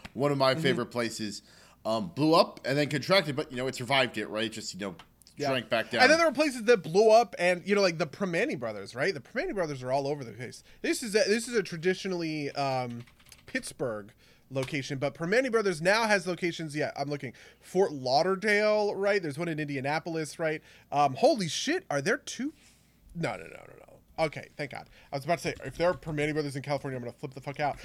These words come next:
Speaker 2: Primanti Brothers is a famous spot, and it, it fits into our conversation. Primanti Brothers, uh, is a, uh, a Pittsburgh sandwich shop. Thing that they did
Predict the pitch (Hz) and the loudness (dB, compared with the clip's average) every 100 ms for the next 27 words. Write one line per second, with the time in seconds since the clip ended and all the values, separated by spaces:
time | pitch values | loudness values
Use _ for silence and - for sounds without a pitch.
0 | - - 226 311 427 349 262 185 185 202 | -16 -2 4 6 6 4 0 -2 0 2
1 | 226 196 - 196 - - 156 - 220 208 | 2 2 4 6 6 -2 -4 6 6 6
2 | 190 196 - 190 170 226 240 214 180 180 | 6 6 6 -2 -2 -4 -2 0 2 2
3 | 160 175 170 147 165 190 240 220 208 180 | 2 0 -2 -4 -2 0 0 0 -2 -4
4 | - 170 151 131 _ 170 165 165 147 - | 0 2 2 0 _ 0 2 2 -4 -8
5 | - 156 151 143 139 135 131 - - - | -2 2 2 2 0 0 -4 -10 -20 -14
6 | - 131 - 117 - 240 - 208 170 208 | -4 -2 -2 -4 -6 -6 0 0 2 0
7 | 196 175 - 135 - - _ _ _ _ | 0 -2 -2 -2 -4 -10 _ _ _ _
8 | _ - - - 196 160 170 196 156 147 | _ -20 -6 -2 0 4 4 4 4 2